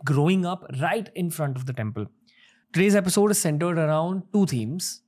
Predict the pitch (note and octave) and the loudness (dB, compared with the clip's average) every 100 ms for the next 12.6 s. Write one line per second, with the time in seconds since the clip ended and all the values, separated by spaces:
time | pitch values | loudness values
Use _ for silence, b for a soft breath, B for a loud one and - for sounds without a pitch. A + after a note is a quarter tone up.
0 | _ B2+ - E3+ - C#3+ E3+ A3+ F#3 - | _ -4 0 2 2 0 -2 -4 -10 -6
1 | B2+ C3+ E3+ G3 - - - B2+ B2 A2+ | -2 0 0 -2 -8 -6 -2 2 2 2
2 | A#2+ - C3 C#3 E3 D#3+ D3+ D3+ D#3+ D3+ | 0 0 0 0 0 0 -2 -2 -2 0
3 | D#3+ F3 F3 - - - D3 D#3 E3+ - | 0 0 -2 -6 -6 -2 0 0 -2 -4
4 | F3 F3+ F3+ G#3 G3 F#3+ F3+ E3+ F#3+ A3 | 0 2 2 2 4 4 2 2 0 0
5 | b b b b - D3+ B2+ - - D#3 | b b b b -6 -4 -4 -4 0 2
6 | F3 F3 C3 C#3+ E3+ E3 F3+ - _ _ | 4 2 4 4 4 2 0 -2 _ _
7 | _ _ B3+ C4 G3+ E3+ - - - G3+ | _ _ 2 6 6 4 -2 -10 0 2
8 | F#3 D#3+ B2+ - - C#3 - _ _ _ | 4 2 -2 -8 -10 -10 -14 _ _ _
9 | _ _ _ - F#3 - G#3+ C#4 C4 E3 | _ _ _ -4 0 2 0 0 0 -2
10 | C#3+ - - _ _ _ _ _ C3+ D#3+ | -4 -10 -14 _ _ _ _ _ 0 2
11 | G3 G3 E3 G3+ A#3+ E3+ G3 F#3 D#3+ D#3+ | 4 2 2 0 0 2 2 2 2 2
12 | - D#3+ C3+ D3+ G#3 | 0 -2 -2 -2 -4